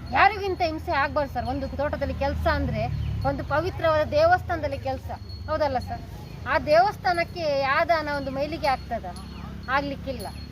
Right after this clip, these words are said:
ನಾವು ದನಿ ಬರಲಿ ಬರದೇ ಇರಲಿ, ನಮ್ಮ ಮನೆ ದಿನನಿತ್ಯ ದೇವಸ್ಥಾನ ಎಷ್ಟು ತೊಳೆದು ಬಳ್ದು ಕ್ಲೀನಾಗಿ ಇಡ್ತೀವಿ, ಹಾಗೆ ಅಲ್ಲಿ ಕೆಲಸ ಕಾರ್ಯಗಳು ಚಟುವಟಿಕೆ ಚೆನ್ನಾಗಿತ್ತು.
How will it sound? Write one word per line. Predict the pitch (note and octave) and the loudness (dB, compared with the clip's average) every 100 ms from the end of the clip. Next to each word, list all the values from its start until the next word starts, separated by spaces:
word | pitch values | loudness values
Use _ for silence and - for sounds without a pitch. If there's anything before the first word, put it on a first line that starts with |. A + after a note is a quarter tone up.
| - C4+ | -6 2
ನಾವು | C#4+ D#4 C#4+ C#4+ - - - | 6 6 2 -4 -8 -16 0
ದನಿ | C4 C4+ C#4 | 2 2 2
ಬರಲಿ | B3 C4+ C4 B3+ B3+ | 4 4 2 -2 -2
ಬರದೇ | A#3 B3+ B3+ C4+ | 2 2 2 2
ಇರಲಿ, | C4 A#3 | 0 -2
ನಮ್ಮ | B3 C4+ D4+ | -4 0 0
ಮನೆ | C#4+ C#4+ C4+ - - - | 0 0 -2 -6 -16 -10
ದಿನನಿತ್ಯ | A#3+ C4 C4+ D4 | -4 -2 -4 -6
ದೇವಸ್ಥಾನ | A#3+ C#4+ D#4+ - D4+ | 0 4 4 0 -6
ಎಷ್ಟು | C#4 C4+ C#4 C4+ | -6 -6 -10 -4
ತೊಳೆದು | C4+ C#4+ A#3+ C4+ | -2 -2 -2 0
ಬಳ್ದು | C4 C4+ C4+ - | 0 0 -4 -8
ಕ್ಲೀನಾಗಿ | C#4 D4 D4 B3+ | -6 -4 -4 -6
ಇಡ್ತೀವಿ, | A#3 A#3 | -8 -4
ಹಾಗೆ | A3+ C#4 B3+ - - - | -2 -2 -4 -12 -18 -8
ಅಲ್ಲಿ | B3 C4 | -4 -2
ಕೆಲಸ | B3+ C4+ C4+ C#4+ | 0 -2 0 -4
ಕಾರ್ಯಗಳು | C#4 C4+ C4+ C4 | -2 -2 -2 -4
ಚಟುವಟಿಕೆ | A#3+ C#4 D#4 C#4 C#4 | -6 -6 -4 -4 -4
ಚೆನ್ನಾಗಿತ್ತು. | - D4 E4+ F4 C#4 - E3+ - | -10 -2 2 2 0 -12 -20 -20